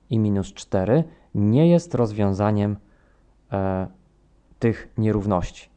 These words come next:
Dlatego musimy tutaj zastosować nawiasy okrągłe.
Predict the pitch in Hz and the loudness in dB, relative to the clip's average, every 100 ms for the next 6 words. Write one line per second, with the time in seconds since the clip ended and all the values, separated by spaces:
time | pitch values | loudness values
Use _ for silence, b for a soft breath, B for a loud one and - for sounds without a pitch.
0 | - 104 117 110 107 98 107 95 95 95 | -6 -4 -2 0 -2 -2 -2 -4 -4 -4
1 | 95 92 101 - 98 92 - 98 98 98 | -4 -6 -6 -4 -2 -4 -4 -4 -2 -2
2 | - 98 90 101 95 104 | -4 -6 -4 -4 0 2